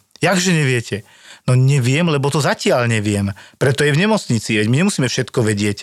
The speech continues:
hej. Niektoré procesy trvajú dlhšie a toto tí príbuzní musia pochopiť, že ten pacient je tam preto, že nevieme poprvé, čo mu je. Liečíme, čo vieme liečiť a hľadáme ďalšiu diagnostiku.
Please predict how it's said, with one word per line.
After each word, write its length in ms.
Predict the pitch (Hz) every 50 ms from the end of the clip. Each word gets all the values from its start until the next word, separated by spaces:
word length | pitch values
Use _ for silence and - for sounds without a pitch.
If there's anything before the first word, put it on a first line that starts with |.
| -
hej. 100 | 123 139 165 175 - - - - - - -
Niektoré 320 | 127 135 - - 151 135 123
procesy 320 | - 135 131 - 135 -
trvajú 320 | 131 - 127 120 127 123 120
dlhšie 380 | 147 180 - - - 113 98
a 100 | 98 101
toto 240 | - 135 113 - 120
tí 320 | - - _ - 117 113
príbuzní 560 | 104 - _ _ 120 127 127 131 135 131 135 131
musia 160 | 127 - 123
pochopiť, 420 | - - 117 - 127 113 135 117
že 220 | 110 113 117 117 107 - - - - - - - - -
ten 80 | - 127
pacient 400 | - - 110 104 - 143 127 117
je 60 | 113
tam 100 | - 110
preto, 320 | 101 - 110 104 - 156
že 160 | 156 160 123 127
nevieme 320 | 110 110 107 117 120 117
poprvé, 320 | 107 - 110 - 113 110
čo 160 | 107 - 123 113
mu 140 | 107 101
je. 180 | 98 104 120 170 - - _ _ _ _ _ _ _
Liečíme, 480 | _ - 127 131 139 135 - 139 135 131
čo 140 | 120 - 135
vieme 260 | 107 107 110 104 113 117
liečiť 360 | 113 117 117 107 - 185 202 202 - - - - - - - -
a 240 | - - 104 101 117
hľadáme 240 | 120 127 135 127 120
ďalšiu 320 | 107 113 120 120 - 131
diagnostiku. 680 | 113 110 110 107 113 117 110 - - 117 - - 175